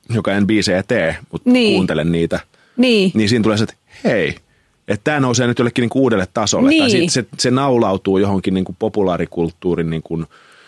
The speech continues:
Speaker 1: saa sen niinku muistiarkistoon. Ja sit se on niinku siellä arvokkaampi se lause kuin, että se on jossain kahvipöytäkeskustelussa koko ajan.
Speaker 2: Sekin on totta. Sekin on totta. Ja sit siinä on jotenkin semmonen, että sit siitä tulee vähän tietyllä lailla tietyssä melodiassa ja tietysti siitä tulee semmonen sä-, sydäntä särkevää, että niin just,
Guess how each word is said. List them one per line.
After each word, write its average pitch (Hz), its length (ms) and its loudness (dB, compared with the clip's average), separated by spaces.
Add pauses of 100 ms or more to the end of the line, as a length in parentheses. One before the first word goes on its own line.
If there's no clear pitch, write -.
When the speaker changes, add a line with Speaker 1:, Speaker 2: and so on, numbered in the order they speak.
(140)
Speaker 1:
saa 87 200 -4
sen 85 180 -2
niinku 85 180 -4
muistiarkistoon. - 1000 -4 (220)
Ja 92 60 -6
sit 90 100 -6
se - 60 -2
on 104 60 -2
niinku 101 120 -2
siellä 110 280 0
arvokkaampi 98 560 -4
se 87 100 -2
lause 78 340 -4
kuin, 90 240 0
että 76 120 -8
se 95 60 -2
on 87 60 2
jossain 85 280 -2
kahvipöytäkeskustelussa - 1000 -6
koko - 360 -6
ajan. - 140 -8 (200)
Speaker 2:
Sekin 285 360 -2
on 208 60 0
totta. - 340 -6 (240)
Sekin 269 300 -2
on 196 60 2
totta. - 300 -6
Ja 185 100 0
sit 226 180 0
siinä 247 240 4
on 254 140 6
jotenkin 220 360 2
semmonen, 175 400 2
että 170 100 -4
sit 202 140 0
siitä 214 220 0
tulee 214 240 4
vähän 196 300 2 (120)
tietyllä 185 580 2
lailla 180 260 0
tietyssä 190 520 0
melodiassa 180 600 0
ja 175 60 0
tietysti 175 200 0
siitä 185 160 -2
tulee 185 160 0
semmonen 190 200 2
sä-, 240 240 0
sydäntä 220 440 0
särkevää, 180 480 -2
että 190 180 0
niin 269 320 6
just, - 300 2